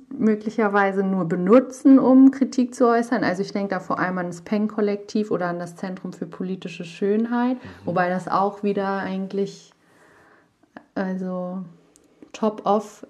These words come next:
Speaker 1: sozusagen ist, also top-off Archivism Cruise.
Speaker 2: Ja.
Speaker 1: Aber letztlich, ähm,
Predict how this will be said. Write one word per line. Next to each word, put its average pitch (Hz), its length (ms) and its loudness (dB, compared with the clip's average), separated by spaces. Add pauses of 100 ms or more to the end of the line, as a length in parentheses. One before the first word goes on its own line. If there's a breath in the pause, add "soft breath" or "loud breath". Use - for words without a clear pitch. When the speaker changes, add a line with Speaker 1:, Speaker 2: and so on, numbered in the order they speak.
(300)
Speaker 1:
sozusagen 214 800 0
ist, 285 320 0
also 185 260 -4
top-off 190 800 -6 (140)
Archivism 196 840 0 (140)
Cruise. 262 600 2
Speaker 2:
Ja. 220 180 -6 (160 loud breath)
Speaker 1:
Aber 190 220 0
letztlich, 226 800 2
ähm, 202 480 -2